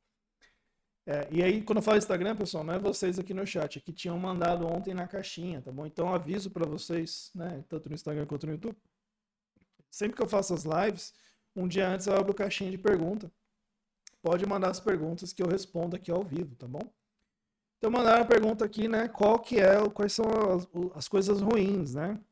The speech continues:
Galera, assim, de verdade, eu, é...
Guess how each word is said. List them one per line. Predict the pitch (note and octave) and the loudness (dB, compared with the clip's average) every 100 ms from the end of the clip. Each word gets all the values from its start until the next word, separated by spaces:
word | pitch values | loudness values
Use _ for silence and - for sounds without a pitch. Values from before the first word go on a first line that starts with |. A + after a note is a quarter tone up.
| _ _ _ _ _ _ _ _ _ - _ | _ _ _ _ _ _ _ _ _ -20 _
Galera, | A#3 A3+ A3+ A3+ | 2 4 6 4
assim, | - E3 | 2 -4
de | C#3+ F3+ | -2 4
verdade, | A3+ F#3+ C3 - - _ _ _ _ D#3 | 6 6 2 -4 -16 _ _ _ _ -2
eu, | D#3 - G3 - _ _ - | 2 2 0 -6 _ _ -14
é... | C3+ B2+ B2+ B2+ B2 A#2+ A#2+ A#2+ | -10 -8 -6 -6 -8 -8 -10 -10